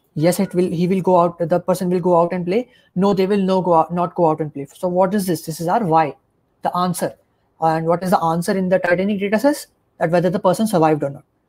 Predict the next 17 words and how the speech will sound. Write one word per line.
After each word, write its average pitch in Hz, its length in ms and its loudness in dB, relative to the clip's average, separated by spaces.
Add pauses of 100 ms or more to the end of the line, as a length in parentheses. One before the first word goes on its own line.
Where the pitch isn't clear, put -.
(160)
So - 100 -20
this 175 160 -2
is 175 100 -2
just 190 160 -4
replaced 175 500 -2
with 220 140 0
whether 180 220 2
the 190 80 0
person 190 320 -2
will 196 120 0
go 185 140 2
outside 170 320 0
and 175 140 -2
play 165 160 2
or 165 100 2
not 180 280 -4
to 302 220 2